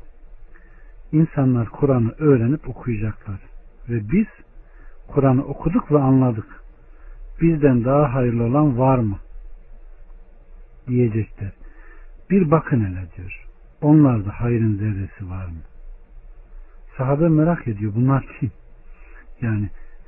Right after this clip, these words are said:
"Muhammed ümmeti mi olacak?" "Onlar da sizden." diyor. "Sizin dininize mensup olan insanlardan." diyor. "Ama onlar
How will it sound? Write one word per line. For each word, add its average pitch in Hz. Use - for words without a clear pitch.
"Muhammed 139
ümmeti 113
mi 110
olacak?" 101
"Onlar 147
da 127
sizden." 90
diyor. 87
"Sizin 147
dininize 117
mensup 107
olan 101
insanlardan." 92
diyor. -
"Ama 131
onlar 117